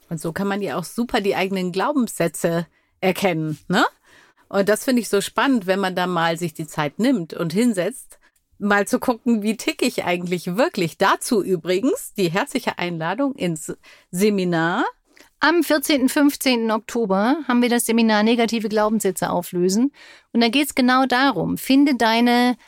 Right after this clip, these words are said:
Speaker 2: einschränkenden Glaubenssätze zum Thema Geld heraus oder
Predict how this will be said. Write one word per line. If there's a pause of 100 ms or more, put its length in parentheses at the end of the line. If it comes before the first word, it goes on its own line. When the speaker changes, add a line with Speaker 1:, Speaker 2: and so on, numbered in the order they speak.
(520)
Speaker 2:
einschränkenden
Glaubenssätze
zum
Thema
Geld
heraus (560)
oder